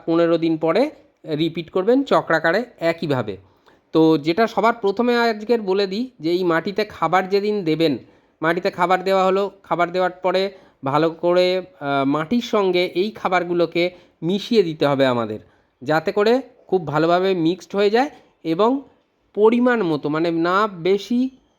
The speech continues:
ওভার ওয়াটারিং, না, মানে, ভরপুর জল দেব, না একেবারে কম জল দেবো, মাঝামাঝি যেটুকুনি খাবার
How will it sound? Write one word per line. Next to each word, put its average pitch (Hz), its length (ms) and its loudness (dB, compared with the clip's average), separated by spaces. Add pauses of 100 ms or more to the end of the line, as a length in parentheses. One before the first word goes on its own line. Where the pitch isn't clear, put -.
(240)
ওভার 170 240 2
ওয়াটারিং, 220 500 0 (360)
না, 208 500 -2 (260)
মানে, 151 640 -2 (460)
ভরপুর 165 460 -2
জল 220 260 2
দেব, 233 280 2
না 190 500 -2 (400)
একেবারে 208 460 -4
কম 170 260 2
জল 147 180 2
দেবো, 135 180 -2
মাঝামাঝি 202 640 0
যেটুকুনি 202 540 -6
খাবার 170 420 0